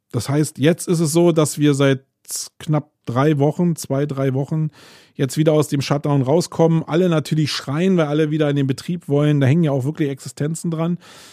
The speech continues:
Und jetzt kommt dieses ganze Ding zurück. Und ich sehe jetzt plötzlich Lösungsmöglichkeiten, die ich vor sechs Wochen überhaupt noch nicht gesehen habe. Also für mich ist der Schlüsselfaktor eigentlich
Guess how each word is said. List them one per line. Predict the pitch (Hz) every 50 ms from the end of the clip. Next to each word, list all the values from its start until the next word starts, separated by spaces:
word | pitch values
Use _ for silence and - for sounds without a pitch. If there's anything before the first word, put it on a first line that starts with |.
| - _ _ _
Und | - 151 151 151
jetzt | 156 160 160 - - - _ _
kommt | - - 180 185 190 180 - 175
dieses | 170 160 160 151 -
ganze | - 160 160 165 160 - 165 165 156 156
Ding | 147 147 156 165 170 165
zurück. | - - - 156 143 165 156 151 - - - _ _ _ _
Und | - 147 147 -
ich | 143 117
sehe | 117 143 165 175 180 175
jetzt | 165 156 - - -
plötzlich | - 165 170 165 - - 185 190 196 185 - - _ _ _ _ _ _ _ _ _ _ _ _ _ _ _ _ _ _ - -
Lösungsmöglichkeiten, | - 123 135 165 214 240 214 226 202 165 - - 135 135 131 127 143 127 - - - 123 127 139 151 - 190 196 202 185 175 170 _ _ -
die | 160 165 -
ich | 165 143 - -
vor | - - - 160 160 156 156 147 147 147 - _ _ -
sechs | - 113 131 147 151 - - - 123
Wochen | 131 175 - - 143 139 143 165 - _
überhaupt | - 139 131 127 160 - -
noch | 156 156
nicht | 160 - -
gesehen | 143 131 165 185 175 135
habe. | 110 104 104 101 107 - _ - - - -
Also | - 143 135
für | - -
mich | 185 190 170
ist | - - 165
der | 156
Schlüsselfaktor | - - 175 185 190 - 202 185 - 180 185 - - 190 185 185 175
eigentlich | 175 180 175 - 185 180 - -